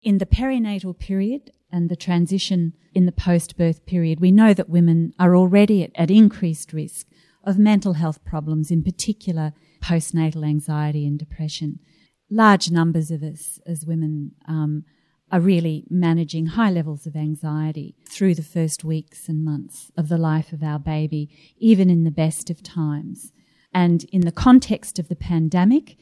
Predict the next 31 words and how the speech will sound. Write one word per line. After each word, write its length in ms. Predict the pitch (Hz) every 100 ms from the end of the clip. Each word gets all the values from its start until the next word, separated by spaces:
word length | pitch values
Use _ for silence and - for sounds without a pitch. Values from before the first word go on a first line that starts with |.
| _ 160
the 120 | 170
mental 400 | 190 208 202 175
health 500 | 160 165 160 - - 160
of 340 | 151 147 _ -
women 380 | 180 208 190 165
caring 520 | - 233 220 185 160
for 360 | _ 165 156 -
our 160 | 165 156
babies, 520 | 175 175 170 135 -
caring 580 | - 233 269 240 175 165
really 380 | 190 220 208 147
for 160 | - 165
the 120 | 165
future 520 | - 254 254 - 185
of, 220 | 170 - _ _ _ _ -
the 60 | 165
future 420 | - 247 - 196
of 100 | 151
the 80 | 165
world, 520 | 170 170 151 - - _ _ _ _
as 340 | 175 175 151 -
embodied 600 | 185 180 202 202 185 160
in 160 | 170 160
that 220 | 160 143 _
small 680 | - - 180 170 160 156 - 190
infant, 480 | 175 - - - - _ _ _ 190
are 140 | 180
at 160 | 175 _
significantly 760 | - 190 185 185 170 160 156 156
increased 520 | 156 - 151 147 -
risk 400 | 151 147 -